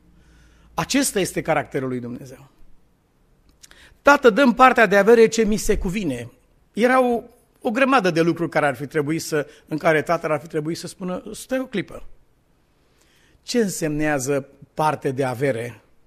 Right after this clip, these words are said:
să-ți dau eu ție? Ce însemnează mi se cuvine? Ce însemnează, tată?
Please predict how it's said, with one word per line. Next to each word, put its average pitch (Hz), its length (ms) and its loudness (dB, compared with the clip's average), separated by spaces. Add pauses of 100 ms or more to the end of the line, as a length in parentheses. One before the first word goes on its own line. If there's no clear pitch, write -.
(340)
să-ți - 380 -10
dau 139 220 0
eu 151 160 2
ție? - 460 -8 (1400)
Ce 233 140 2
însemnează 175 680 2
mi 160 120 -4
se 156 220 -4
cuvine? 151 640 -4 (1900)
Ce 294 240 2
însemnează, 208 800 2
tată? 151 600 0